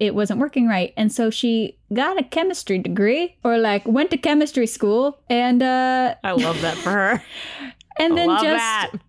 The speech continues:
Speaker 1: lear-, and created her own kinds of paint. I don't, it, it just blew my mind that this is happening in, like, the forties and fifties.
Speaker 2: Yeah.
Speaker 1: So it was really nice to see that.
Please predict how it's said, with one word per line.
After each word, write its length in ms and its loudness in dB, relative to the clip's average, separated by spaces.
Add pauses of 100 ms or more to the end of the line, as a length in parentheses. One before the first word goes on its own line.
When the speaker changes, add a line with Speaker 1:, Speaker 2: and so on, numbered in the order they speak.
(280)
Speaker 1:
lear-, 280 2
and 200 4
created 400 0
her 160 2
own 160 4
kinds 240 2
of 80 -2
paint. 220 -4 (240)
I 60 0
don't, 220 0
it, 120 0
it 220 2
just 360 -2 (140)
blew 200 2
my 200 4
mind 420 2
that 80 -2
this 140 -2
is 100 -2
happening 500 0
in, 100 -4
like, 260 -6 (180)
the 180 0
forties 580 -4
and 180 -6
fifties. 540 -4
Speaker 2:
Yeah. 220 -12 (300)
Speaker 1:
So 100 0
it 40 2
was 140 0
really 140 2
nice 220 0
to 100 -4
see 240 -2
that. 280 -4